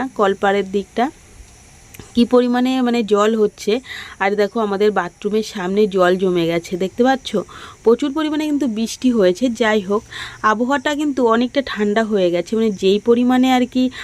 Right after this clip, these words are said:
আম, গরম পড়েছিল সেই তুলনায় অনেকটা ঠান্ডা হয়ে গেছে ওয়েদার। তবে, উম, ঝড় না হয়ে একটু বৃষ্টি হোক এটাই চাইছিলাম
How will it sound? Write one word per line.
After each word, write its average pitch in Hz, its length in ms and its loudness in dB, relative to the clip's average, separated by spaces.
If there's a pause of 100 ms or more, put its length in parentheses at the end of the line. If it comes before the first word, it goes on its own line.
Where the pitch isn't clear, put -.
(300)
আম, 196 380 2 (180)
গরম 196 400 4
পড়েছিল 269 420 0 (100)
সেই 233 300 -2
তুলনায় 254 500 2
অনেকটা 233 440 -2 (280)
ঠান্ডা 214 320 0
হয়ে 233 200 0
গেছে 214 280 -4
ওয়েদার। 190 340 -2 (520)
তবে, 285 340 4
উম, 240 560 0
ঝড় 277 360 0
না 285 180 4
হয়ে 285 240 4
একটু 269 200 -2
বৃষ্টি 247 420 0
হোক 262 200 2
এটাই 233 420 2
চাইছিলাম 196 640 -2